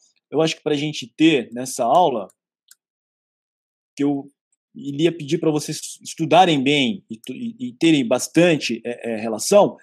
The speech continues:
é essa figura aqui, tá? Essa figura eu acho que é a figura mais importante da aula de hoje, que é o, a explicação do sentido geométrico, do que é alongamento e do que é distorção, tá? Então eu peço pra você estudar com carinho e com calma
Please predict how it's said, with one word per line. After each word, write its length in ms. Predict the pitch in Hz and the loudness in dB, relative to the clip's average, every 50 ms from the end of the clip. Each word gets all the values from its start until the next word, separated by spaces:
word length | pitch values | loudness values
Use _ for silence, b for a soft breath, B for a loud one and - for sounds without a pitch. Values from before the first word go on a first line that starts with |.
| b b b | b b b
é 220 | 180 196 190 208 | 0 2 4 4
essa 180 | 226 220 - 226 | 4 4 4 0
figura 360 | 220 - 202 170 170 190 185 | -2 -2 0 2 4 4 4
aqui, 260 | 175 180 - 117 98 - | 4 2 -2 -10 -10 -8
tá? 200 | - 120 107 104 - b b b b | -6 -6 -6 -6 -8 b b b b
Essa 180 | - - 208 | -4 -2 -2
figura 300 | 196 - 196 143 185 202 | -4 -4 -4 -2 0 4
eu 60 | 190 190 | 4 4
acho 140 | 190 185 | 4 2
que 60 | - 180 | -2 -6
é 40 | |
a 40 | 175 | -8
figura 240 | - 165 160 180 165 | -4 0 2 2 2
mais 200 | 156 180 208 180 | 4 2 2 2
importante 520 | 196 190 - 196 - - - 165 160 160 | 0 0 -2 -2 -2 -2 -6 -8 -6 -4
da 60 | 147 143 | -4 -2
aula 180 | 143 147 147 | -2 -2 -2
de 120 | 143 139 147 | -4 -4 -4
hoje, 360 | 139 117 104 95 - - - _ | -6 -6 -8 -10 -16 -20 -20 _
que 120 | - 120 | -12 -8
é 240 | 113 123 135 147 147 - b b b b b b b b _ _ _ _ _ _ _ _ _ _ _ _ - | -6 -4 -2 -2 -4 -4 b b b b b b b b _ _ _ _ _ _ _ _ _ _ _ _ -10
o, 160 | 233 175 156 | -6 -4 -4
a 140 | 160 156 151 | -4 -2 -4
explicação 840 | 151 - - 214 214 202 175 160 - - 233 220 214 190 147 117 - _ _ _ _ - 117 | -4 0 0 2 4 4 2 2 4 4 6 6 6 4 2 -2 -8 _ _ _ _ -6 0
do 100 | 160 160 | 0 2
sentido 640 | - - 190 165 165 - 226 196 196 170 143 - - _ | 2 2 0 2 2 2 2 4 4 2 2 0 -4 _
geométrico, 680 | - 113 143 214 202 170 170 160 147 - - - - 123 | -2 2 4 4 4 6 4 4 2 0 -4 -12 -16 -14
do 120 | 117 135 | -14 -14
que 280 | 135 - - 151 160 170 - | -12 -10 -8 -8 -8 -4 2
é 200 | 170 208 220 - - | 4 4 4 4 2
alongamento 920 | 170 170 165 165 160 156 147 147 139 127 123 147 180 202 196 - - 190 _ - | 2 2 2 2 0 0 0 -2 -2 -2 -2 -2 -2 -2 -4 -6 -12 -18 _ -12
e 100 | 156 156 | -10 -10
do 140 | 156 160 - | -10 -12 -14
que 220 | - - 185 170 | -8 -4 -2 2
é 300 | 156 156 156 165 165 165 - _ _ _ _ _ _ - | 4 4 4 4 2 0 -8 _ _ _ _ _ _ -18
distorção, 680 | - - - 185 170 160 - - 135 113 95 92 _ _ - | -8 0 2 2 2 2 2 -2 -2 -2 -4 -6 _ _ -10
tá? 200 | 110 113 113 113 | -8 -6 -6 -6
Então 280 | 113 110 - 160 170 175 | -10 -10 -8 -6 -6 -6
eu 60 | 170 | -4
peço 240 | 175 165 165 165 165 | -2 -2 -2 -2 -2
pra 100 | 165 170 | -6 -6
você 180 | 160 - - | -6 -6 -6
estudar 400 | 160 160 - 151 131 139 139 143 | -8 -8 -8 -4 0 2 2 2
com 240 | - - - 165 160 | 0 -4 -8 -8 -4
carinho 400 | 165 175 156 139 135 147 156 143 | -2 0 0 0 0 -2 -4 -4
e 80 | 123 - | -6 -6
com 180 | - 170 165 | -6 -8 -6
calma 500 | 165 - 143 139 139 131 120 113 101 - | 0 2 4 6 6 6 4 0 -6 -10